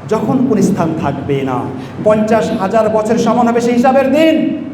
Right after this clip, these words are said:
ভালো লোকের জন্য হবে এক ওয়াক্ত সালাতের সময়। ওই সেই দিন আল্লাহ সুবহানাহু ওয়া তাআলা সাত প্রকার ব্যক্তিকে ঠাঁই দিবেন ওই আরশের ছায়ায়। তার প্রথমে রয়েছে ন্যায়পরায়ণ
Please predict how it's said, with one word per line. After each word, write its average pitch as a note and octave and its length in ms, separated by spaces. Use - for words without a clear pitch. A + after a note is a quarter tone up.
ভালো B3 200
লোকের C4+ 240
জন্য C#4 200
হবে C#4 240
এক - 720
ওয়াক্ত A#3 180
সালাতের B3+ 320
সময়। D3+ 360
ওই G3 140
সেই C4 340
দিন B3+ 200
আল্লাহ A#3+ 280
সুবহানাহু E3+ 420
ওয়া E3 100
তাআলা D3 200
সাত D4 360
প্রকার A3+ 340
ব্যক্তিকে F#3+ 640
ঠাঁই G3+ 320
দিবেন F3+ 400
ওই D#3+ 160
আরশের F3+ 540
ছায়ায়। C#3+ 460
তার E3+ 240
প্রথমে B3 340
রয়েছে D#3+ 500
ন্যায়পরায়ণ F#3 640